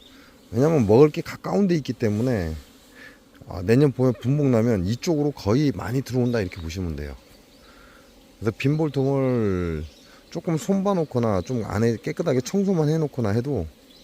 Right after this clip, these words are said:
내년 봄벌 때 요놈들은 분봉을 해서 재봉장으로 많이 들어온다, 이렇게 보시면 됩니다. 그래서 토종벌을 받는 게 가장 쉬워요.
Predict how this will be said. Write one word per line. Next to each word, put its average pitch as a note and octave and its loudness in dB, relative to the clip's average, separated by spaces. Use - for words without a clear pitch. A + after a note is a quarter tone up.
내년 B2+ 4
봄벌 B2 0
때 C#3 2
요놈들은 A2+ 2
분봉을 A2+ 2
해서 D3 -4
재봉장으로 G#2 0
많이 G2+ -4
들어온다, G#2 -4
이렇게 F#2+ -6
보시면 E2+ -6
됩니다. D#2 -6
그래서 D3+ -4
토종벌을 G#3 2
받는 C3+ 2
게 F3 0
가장 F#3+ -4
쉬워요. E3+ -4